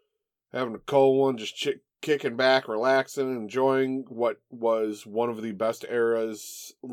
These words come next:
uh, uh, one of the best pay-per-views to lead into the best WrestleMania of all time, I dare say. But yeah, we get these, we get the, the sort of classic Rock promo. This was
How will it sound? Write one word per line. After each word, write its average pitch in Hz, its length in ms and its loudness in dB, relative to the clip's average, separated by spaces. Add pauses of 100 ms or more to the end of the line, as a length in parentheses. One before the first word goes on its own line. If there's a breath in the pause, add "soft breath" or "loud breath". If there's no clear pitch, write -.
(340)
uh, 113 460 0
uh, - 20 -2
one 170 200 2
of 180 40 2
the 156 80 2
best 160 260 -2
pay-per-views 156 580 -6
to 139 220 -4
lead 131 380 -4
into 135 480 -4
the 120 240 -6 (240)
best 131 360 -2
WrestleMania 120 720 -6
of 101 260 -6
all 110 180 0
time, 107 380 -8
I 101 80 -8
dare 104 240 -6
say. 98 380 -8 (360 soft breath)
But 170 240 2
yeah, 165 240 6
we 151 160 2
get 180 200 -2
these, 147 280 -6
we 139 140 -4
get 156 180 -6
the, 127 340 -2
the 123 120 -6
sort 120 220 -12
of - 60 -20
classic 123 520 -4
Rock 117 280 2
promo. 123 300 -4
This 131 180 -6
was 117 540 -12